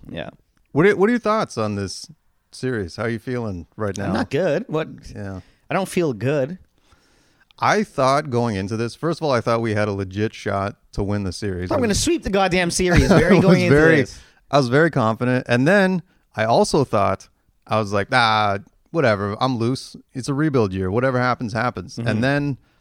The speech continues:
Speaker 2: about halfway through the first half, like, end of the first quarter, whatever, when we were down, I was having panic attacks. I was
Speaker 1: Mm-hmm.
Speaker 2: just, I was ready to swear, chuck stuff.
Speaker 1: Yeah.
Speaker 2: I was, like, fully invested. So my patience went out the window.
Speaker 1: No, I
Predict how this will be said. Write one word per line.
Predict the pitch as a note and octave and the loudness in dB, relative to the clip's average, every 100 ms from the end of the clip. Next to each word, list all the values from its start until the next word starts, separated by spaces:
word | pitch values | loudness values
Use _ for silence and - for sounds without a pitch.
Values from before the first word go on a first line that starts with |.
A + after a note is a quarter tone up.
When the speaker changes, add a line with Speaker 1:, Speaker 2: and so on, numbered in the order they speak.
| _ - | _ -10
Speaker 2:
about | A#2+ B2 | -2 -2
halfway | A2+ C3 C#3 D3+ C#3 | 0 0 0 0 0
through | C3+ C3 | -2 -4
the | A#2 | -4
first | - A#2+ A#2 | -4 -4 -4
half, | A#2+ G#2+ G#2 F#2 _ - - _ - | -4 -2 -2 -4 _ -20 -20 _ -8
like, | G2+ - | -8 -4
end | A2+ | -4
of | A#2 | -2
the | G#2 | -4
first | A#2+ G#2+ - | -6 -6 -6
quarter, | A2 G#2+ G#2 | -4 -2 -2
whatever, | F#2+ G2+ G#2+ G2 F#2 F#2 _ _ _ _ | -4 -2 -2 -2 -4 -8 _ _ _ _
when | - A2 | -6 -4
we | G#2+ | -2
were | G2+ | -2
down, | F2+ G#2+ G2+ G2 | -2 -2 -2 -4
I | G2 G2+ | -2 -2
was | G2 | -2
having | G#2 G#2+ G2 | -2 -4 -6
panic | G#2 G2+ G2 | -6 -6 -6
attacks. | - F#2+ F2+ - | -10 -12 -12 -8
I | B2+ | -6
was | E3 | -6
Speaker 1:
Mm-hmm. | |
Speaker 2:
just, | A#2 - A#2 | -6 -6 -4
I | |
was | G#2+ | -2
ready | F#2+ A2+ A2+ | -2 -2 -2
to | F#2+ | -6
swear, | - A#2 A#2+ B2+ B2 B2 - - | -10 -4 0 0 0 -4 -8 -10
chuck | - A#2+ - | -2 -2 -2
stuff. | - B2 A2+ | -4 0 0
Speaker 1:
Yeah. | D3+ | -2
Speaker 2:
I | A2 | -4
was, | F#2+ | -4
like, | G#2+ F#2 - _ _ | -4 -6 -10 _ _
fully | - - D#3 D3+ | -12 0 2 4
invested. | C3 A2+ G#2 - F2 | 2 2 0 0 -10
So | - A2 G2+ F#2+ | -6 -4 -4 -6
my | G#2 G#2 G2 _ - | -4 -4 -4 _ -2
patience | C3+ B2 C3+ A#2+ | 0 0 -4 -4
went | A2 | -2
out | G#2 | -2
the | G2 | -4
window. | G2+ F2+ E2+ - | -4 -4 -6 -8
Speaker 1:
No, | - A#2 | -12 -12
I | - | -14